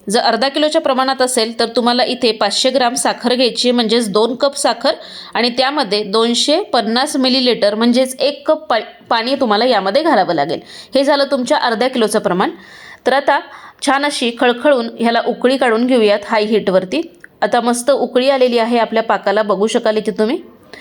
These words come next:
आता हे व्यवस्थित मिक्स करून घेऊयात. गॅस आता मंद आचेवर करून घ्यायचा आणि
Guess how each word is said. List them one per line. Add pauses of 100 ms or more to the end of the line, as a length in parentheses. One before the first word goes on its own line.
(360)
आता
हे
व्यवस्थित
मिक्स
करून
घेऊयात. (1000)
गॅस
आता
मंद
आचेवर
करून
घ्यायचा (520)
आणि